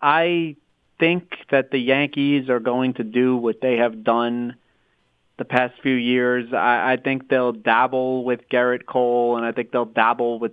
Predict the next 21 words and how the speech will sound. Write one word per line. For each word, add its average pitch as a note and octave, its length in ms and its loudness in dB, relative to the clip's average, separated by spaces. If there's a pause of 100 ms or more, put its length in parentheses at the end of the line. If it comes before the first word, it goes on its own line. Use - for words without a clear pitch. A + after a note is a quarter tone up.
Steven A#2 320 -4
Strasburg, A2+ 600 -2
but A2+ 120 0
I'd A#2+ 140 0
be B2 180 -8
surprised G#2+ 520 -2
if G#2 100 -8
they G#2+ 180 -6
sign A2 300 -2
either A2+ 300 0
of G#2+ 80 -6
them. A2 340 -2
I B2 320 0 (220)
think B2 180 -4
they're A#2+ 140 0
gonna A2+ 340 0
end A#2 240 -2
up A#2 260 0
with A2 240 -4
Zach A2+ 300 0
Wheeler, C3+ 480 0